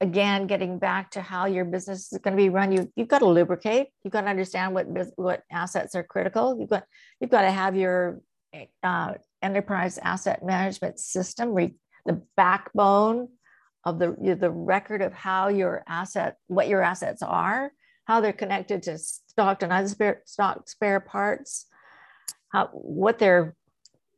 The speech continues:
e-, repair history has been, inspection history, all that is valuable information.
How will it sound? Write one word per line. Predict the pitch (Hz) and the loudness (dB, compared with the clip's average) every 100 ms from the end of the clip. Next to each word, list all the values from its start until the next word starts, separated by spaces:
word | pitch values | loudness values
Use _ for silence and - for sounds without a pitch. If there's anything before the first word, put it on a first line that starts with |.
| _ _ _ _ _ _ _ _ _ - | _ _ _ _ _ _ _ _ _ -8
e-, | 165 _ _ _ | -8 _ _ _
repair | 185 175 170 214 220 | 4 4 4 -2 0
history | 226 262 - 262 | 0 -2 0 2
has | 262 269 | 2 0
been, | 262 285 330 _ _ _ _ _ _ | -6 -8 -10 _ _ _ _ _ _
inspection | 185 - 208 220 269 262 | -14 -12 -12 -8 -6 -4
history, | 269 262 - 277 285 285 294 _ _ - | -2 -4 0 2 2 0 -8 _ _ -6
all | 202 226 226 | -2 -2 0
that | 208 - - _ _ _ - | -2 -2 -8 _ _ _ 0
is | 190 170 - | 0 0 -8
valuable | 165 - 202 214 214 180 165 | -4 2 4 6 4 4 2
information. | 175 170 170 175 190 180 - | 0 -6 -8 -8 -6 -8 -10